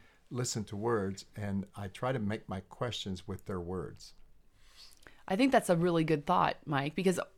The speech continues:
Speaker 2: um, one of the things when you were saying that, that came to my mind is sometimes, especially in a work environment,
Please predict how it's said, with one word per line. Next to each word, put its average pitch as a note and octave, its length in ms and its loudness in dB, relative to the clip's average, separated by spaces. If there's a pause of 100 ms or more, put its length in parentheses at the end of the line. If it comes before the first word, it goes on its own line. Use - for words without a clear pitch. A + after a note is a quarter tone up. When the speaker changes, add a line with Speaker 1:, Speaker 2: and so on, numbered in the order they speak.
(140)
Speaker 2:
um, F3+ 220 10
one A3+ 160 6
of B3+ 60 2
the A#3 60 2
things F#3+ 180 0
when E3+ 120 2
you E3 120 2
were D#3+ 80 0
saying F3+ 280 2
that, D3 320 4 (240)
that - 80 2
came G3+ 200 2
to F#3+ 60 2
my E3 120 4
mind E3 300 6
is D3 100 2
sometimes, G#3+ 440 2
especially C4 520 2 (100)
in F3 160 4
a D3 80 6
work C#3+ 260 6
environment, C3 720 4